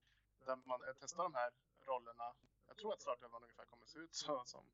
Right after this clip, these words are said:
jag gissade där. Det kanske är någon, någon för-, någon positionsförändring, men i stort sett så kommer man nog försöka spela in de här rollerna nu. Och, eh, som jag har fått det beskrivet då, så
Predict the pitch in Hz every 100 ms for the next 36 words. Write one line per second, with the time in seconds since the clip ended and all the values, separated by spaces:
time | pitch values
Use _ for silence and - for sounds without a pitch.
0 | _ _ _ _ _ _ - - 117 -
1 | - 120 113 - - - 127 123 117 117
2 | 113 113 113 _ _ _ _ _ - 120
3 | 117 - - 123 120 113 _ - - -
4 | - - 120 - 196 - 117 117 120 _
5 | _ _ _ - 143 143 147 143 127 123
6 | 117 117 123 143 131 - - 117 151 175
7 | 117 107 - - - - - 123 117 117
8 | 151 123 98 - - 113 _ - 113 110
9 | 117 _ _ - 131 135 139 - _ -
10 | 185 180 143 113 107